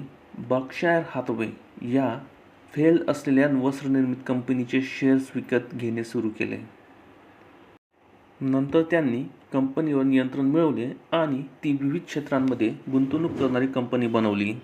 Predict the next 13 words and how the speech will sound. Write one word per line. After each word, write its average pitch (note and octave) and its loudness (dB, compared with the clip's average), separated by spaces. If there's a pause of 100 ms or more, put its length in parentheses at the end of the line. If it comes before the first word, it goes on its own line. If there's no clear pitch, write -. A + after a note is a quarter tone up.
(1160)
त्यांच्या C3 -2
नेतृत्वाखाली C#3 -2 (160)
बर्कशायरने C#3 0 (200)
कोको C#3+ 0
कोला, A#2 0 (400)
ॲपल, D3+ 4 (400)
अमेरिकन C#3+ 0 (100)
एक्सप्रेस - -2
आणि C#3+ -2 (220)
गायको B2 -2
सारख्या C3 -4
कंपन्यांमध्ये B2 -2
गुंतवणूक A2+ -4